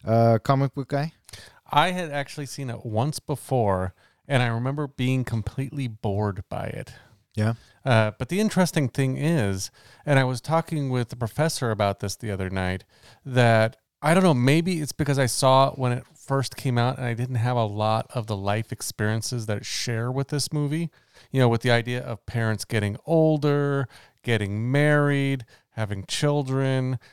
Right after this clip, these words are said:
Speaker 2: you know, losing a parent, things like that. You start to form a bond with what's going on in this movie, and it starts to have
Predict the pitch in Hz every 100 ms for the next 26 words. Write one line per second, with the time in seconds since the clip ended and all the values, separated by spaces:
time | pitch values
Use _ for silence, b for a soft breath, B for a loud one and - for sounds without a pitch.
0 | b b - 117 101 98 107 113 143 156
1 | 143 143 139 - 139 135 135 139 - 131
2 | 139 135 120 113 131 131 139 - - 135
3 | 135 - 143 135 127 - 120 123 107 104
4 | 110 110 113 104 98 98 104 113 107 -
5 | 107 104 101 101 98 95 104 - 123 90
6 | 120 110 107 123 120 - 107 110 104